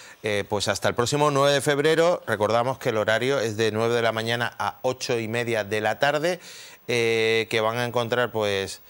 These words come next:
esa colección y que, sobre todo, mm, yo, eh, vemos ahí un poco, sobre todo, ¿no? Eh,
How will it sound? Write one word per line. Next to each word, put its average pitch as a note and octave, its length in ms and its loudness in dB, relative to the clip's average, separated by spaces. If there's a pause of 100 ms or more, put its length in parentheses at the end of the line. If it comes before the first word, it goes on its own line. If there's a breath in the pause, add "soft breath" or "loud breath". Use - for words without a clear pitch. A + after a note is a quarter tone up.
(300 loud breath)
esa A#2+ 840 2
colección D3 760 0
y D3+ 120 -2
que, G#2+ 500 -2 (560 loud breath)
sobre E3 380 0
todo, D#3+ 500 0 (320)
mm, G#2+ 640 -6 (800)
yo, C3 240 -2
eh, A#2 300 -2
vemos D#3 340 2
ahí E3+ 100 2
un D#3 120 -4
poco, A#2 320 -6
sobre A2+ 240 0
todo, A2 180 0
¿no? C3 200 -2
Eh, B2+ 160 -2